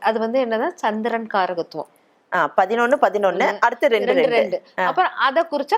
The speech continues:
Speaker 1: கடைசியா நாலா வரும்.
Speaker 2: நாலு.
Speaker 1: அப்-,
Speaker 2: ராகுது.
Speaker 1: ஆமா, ராகு வந்துரும்.
Speaker 2: ஆ.
Speaker 1: அப்போ முதல்ல நான்கு, அப்புறம்
Speaker 2: ம்.
Speaker 1: ரெண்டு, ரெண்டு, அப்புறம் நாலு.
Speaker 2: ம்.
Speaker 1: இது வந்து சூரியன், சந்திரன், ராகு, இவங்க வந்து ரொம்ப, ம், பு-,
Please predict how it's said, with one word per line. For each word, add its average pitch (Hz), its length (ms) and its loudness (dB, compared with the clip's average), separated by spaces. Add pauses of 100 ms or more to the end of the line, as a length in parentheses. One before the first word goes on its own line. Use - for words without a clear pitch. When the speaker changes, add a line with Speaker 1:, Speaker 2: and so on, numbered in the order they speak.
Speaker 1:
கடைசியா 302 300 0
நாலா 208 460 2
வரும். 170 180 0
Speaker 2:
நாலு. 156 320 0
Speaker 1:
அப்-, - 320 -8
Speaker 2:
ராகுது. 190 640 2
Speaker 1:
ஆமா, 220 260 2
ராகு 226 200 0
வந்துரும். 175 400 -4
Speaker 2:
ஆ. 160 240 0
Speaker 1:
அப்போ 285 380 0
முதல்ல 277 440 2
நான்கு, 226 760 0 (160)
அப்புறம் 370 420 0
Speaker 2:
ம். - 20 0
Speaker 1:
ரெண்டு, 262 320 0
ரெண்டு, 226 320 0
அப்புறம் 339 360 -2
நாலு. 190 400 -2 (120)
Speaker 2:
ம். 202 180 -6
Speaker 1:
இது 302 140 2
வந்து 330 340 0
சூரியன், 285 540 0
சந்திரன், 233 460 0
ராகு, 196 180 -2
இவங்க 240 300 -2
வந்து 240 300 -2
ரொம்ப, 269 560 -2 (180)
ம், 202 240 -10 (380)
பு-, - 140 -2